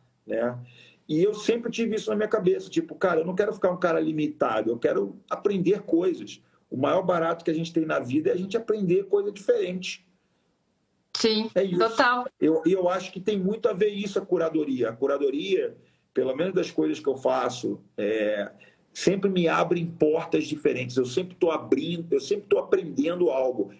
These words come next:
Speaker 1: Eu abro uma porta, me dou com uma, algo novo, sabe? Tanto na parte de gerência de alguns labels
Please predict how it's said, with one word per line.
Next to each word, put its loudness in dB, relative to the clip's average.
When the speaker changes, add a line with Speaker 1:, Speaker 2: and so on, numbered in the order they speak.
Speaker 1:
Eu 0
abro 0
uma -2
porta, 0
me -12
dou 0
com -6
uma, 0
algo -2
novo, -2
sabe? -2
Tanto 2
na 2
parte -2
de -2
gerência 0
de 2
alguns 0
labels 0